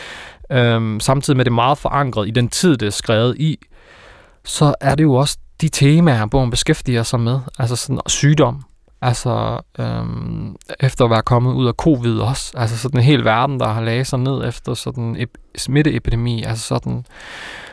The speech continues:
Så det der med et værk, sådan, nu er det jo snart hundrede år gammelt, tror jeg, det her værk, kan aktualisere sig selv, eller føles så tæt alligevel.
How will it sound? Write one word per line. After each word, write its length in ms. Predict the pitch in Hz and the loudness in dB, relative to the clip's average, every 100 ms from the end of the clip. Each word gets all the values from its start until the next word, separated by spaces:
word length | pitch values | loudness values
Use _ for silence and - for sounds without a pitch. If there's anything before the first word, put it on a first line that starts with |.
| - | -8
Så 100 | 131 | 0
det 120 | 143 | 4
der 100 | 147 | 4
med 160 | 131 131 | 4 4
et 60 | |
værk, 340 | 113 110 135 - | 4 2 0 -4
sådan, 300 | - 123 113 | -10 -6 -4
nu 120 | 123 | -2
er 40 | 123 | 0
det 80 | |
jo 60 | 123 | 0
snart 280 | - 135 117 | 2 2 2
hundrede 320 | 123 139 135 | 2 2 2
år 180 | 117 113 | 2 0
gammelt, 420 | 117 113 123 131 | 0 0 2 0
tror 200 | - 120 | 0 -2
jeg, 100 | 107 | 0
det 80 | 113 | 0
her 100 | 117 | 0
værk, 340 | 113 110 127 - - - - - | 2 0 -2 -6 -20 -20 -14 -2
kan 140 | 123 | -2
aktualisere 720 | 131 117 - 113 107 - 135 | 0 -2 0 0 0 2 2
sig 120 | 107 113 | 2 -2
selv, 220 | - 127 | 0 0
eller 120 | 117 110 | 0 0
føles 320 | - 139 165 | 4 4 4
så 280 | - 135 131 - _ _ _ _ _ - | 4 4 2 -4 _ _ _ _ _ -2
tæt 360 | - 175 - - _ | 2 2 -2 -20 _
alligevel. 420 | 123 139 190 131 | 2 2 4 2